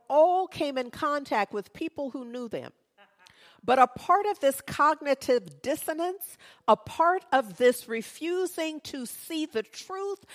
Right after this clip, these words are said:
means you simply can't see. Yet, now I'm talking about us. It's easy for us to project it out in this situation.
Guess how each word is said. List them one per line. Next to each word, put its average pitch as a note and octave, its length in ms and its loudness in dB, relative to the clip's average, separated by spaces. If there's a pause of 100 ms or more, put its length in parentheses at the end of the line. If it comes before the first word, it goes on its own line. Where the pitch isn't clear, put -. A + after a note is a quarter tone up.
(180)
means D#4 460 -4
you D#4+ 200 -2
simply D4 480 -4
can't D4+ 420 -2
see. A3+ 560 0 (1300)
Yet, D#4 460 2 (960)
now D4 160 8
I'm C#4 80 2
talking F#4+ 440 6
about D4 320 6
us. E4+ 300 6
It's C4 260 0
easy F4+ 540 4
for B3 380 -2
us C4+ 300 4
to C#4 300 -8
project C4 640 -2
it A3 200 0
out D4 420 2
in A3+ 140 0
this C4 160 0
situation. C4 880 -2